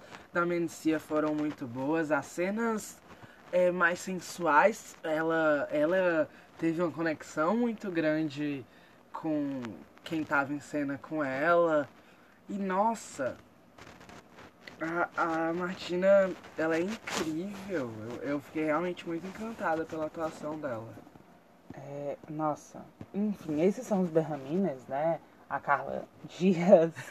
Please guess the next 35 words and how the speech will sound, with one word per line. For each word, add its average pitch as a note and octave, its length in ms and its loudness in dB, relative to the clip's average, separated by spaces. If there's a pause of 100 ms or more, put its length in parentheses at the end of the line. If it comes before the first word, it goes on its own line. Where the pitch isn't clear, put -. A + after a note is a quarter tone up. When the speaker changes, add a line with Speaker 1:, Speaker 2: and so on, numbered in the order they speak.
(220)
Speaker 2:
<laughs> - 440 -18
é D#3+ 160 12
a C#3 160 10
Ari, F3+ 720 12
o F3+ 80 0
Mano F3+ 360 4
Rios E3+ 460 6
é D#3 140 8
o D3 120 2
Patrick. F#3+ 920 8 (160)
Speaker 1:
E D#3 80 -2
a D#3+ 60 4
Martina F3+ 440 -2
Carid F#3+ 680 -2 (500)
é F3+ 220 4
a F#3 120 6
Mencia. C#3+ 1200 -6 (100)
Speaker 2:
A D3+ 120 -10
perfeita. - 880 -8 (540)
Speaker 1:
É G3+ 100 2
que A3+ 220 -8
é A#3 200 -4
mundinho G#3+ 440 -4
Mencia G3+ 540 -4
total. F#3+ 680 -2 (160)
Speaker 2:
Passa D#3 260 -2
o D#3 40 -8
pano E3+ 280 0
demais D#3+ 380 0
pra D#3 180 -6
tudo D#3 220 -10
que - 100 -12
essa F3 140 -8
mulher E3+ 300 -4
fez. - 260 -20